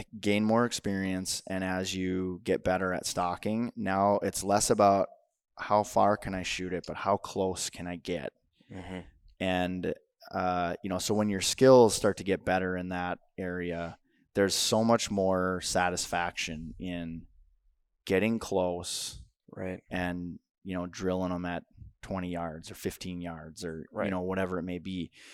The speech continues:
Speaker 1: So, because I had, since then, uh,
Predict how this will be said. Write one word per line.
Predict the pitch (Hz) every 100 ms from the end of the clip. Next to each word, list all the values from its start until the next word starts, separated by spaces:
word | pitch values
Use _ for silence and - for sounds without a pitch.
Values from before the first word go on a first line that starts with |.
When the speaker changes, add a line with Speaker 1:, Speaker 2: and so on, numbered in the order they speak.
| - -
Speaker 1:
So, | - 120 104 95 - - _ _ _ _ _ _ _ _ 175 -
because | 113 - 107
I | 113
had, | 113 107 104 98 - - - - - _ _ _ _ _ _ _ _
since | - - 131 -
then, | 110 98 98 98 98 - _ _ _ _ _ _ _ _ _ -
uh, | 92 90 90